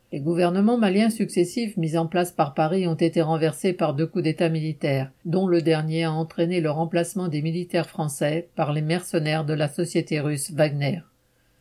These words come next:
Les intérêts économiques que défend l'armée française sont plus importants au Niger qu'au Mali, avec les mines d'uranium d'Orano, le successeur d'Areva,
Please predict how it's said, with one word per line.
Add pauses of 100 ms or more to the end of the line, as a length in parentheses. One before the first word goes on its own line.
(120)
Les
intérêts
économiques
que
défend
l'armée
française
sont
plus
importants
au
Niger
qu'au
Mali,
avec
les
mines
d'uranium
d'Orano,
le
successeur
d'Areva,